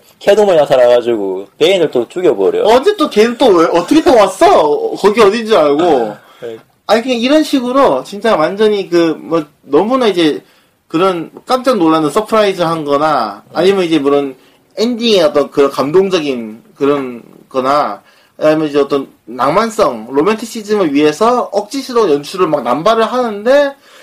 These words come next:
Speaker 2: 그런데 그래도 그게 이제까진 괜찮았어요.
Speaker 1: 영화를 볼 때는 뭐 그럴듯해. 난 보고 나서 생각해보면 좀 이상하지만.
Speaker 2: 근데 이게 이제 다크나이트 라이즈 때부터 서서히 이제 좀 봉합이 좀 안 되나 싶더니 인터스텔라 와가지고 완전히 찢어져.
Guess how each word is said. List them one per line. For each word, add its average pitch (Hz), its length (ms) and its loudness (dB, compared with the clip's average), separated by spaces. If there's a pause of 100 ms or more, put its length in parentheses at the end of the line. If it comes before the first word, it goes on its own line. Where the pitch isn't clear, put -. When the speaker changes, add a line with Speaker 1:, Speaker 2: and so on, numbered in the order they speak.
(200)
Speaker 2:
그런데 233 540 2
그래도 247 380 -2
그게 202 280 -2 (260)
이제까진 277 560 -2
괜찮았어요. 147 720 0 (140)
Speaker 1:
영화를 185 400 2
볼 143 240 0
때는 233 300 4
뭐 147 160 0
그럴듯해. 127 720 0
난 110 140 -4
보고 180 240 2
나서 147 140 2
생각해보면 123 420 0
좀 104 100 -8
이상하지만. 101 560 -12 (240)
Speaker 2:
근데 262 480 0
이게 220 200 0
이제 196 220 0
다크나이트 214 480 -4
라이즈 156 440 0
때부터 170 360 -2
서서히 160 540 0
이제 143 260 0
좀 135 220 -10 (140)
봉합이 180 340 0
좀 165 140 -6
안 120 100 -4
되나 160 220 0
싶더니 220 640 -4 (300)
인터스텔라 226 640 0
와가지고 160 460 2
완전히 233 500 0
찢어져. 151 480 -2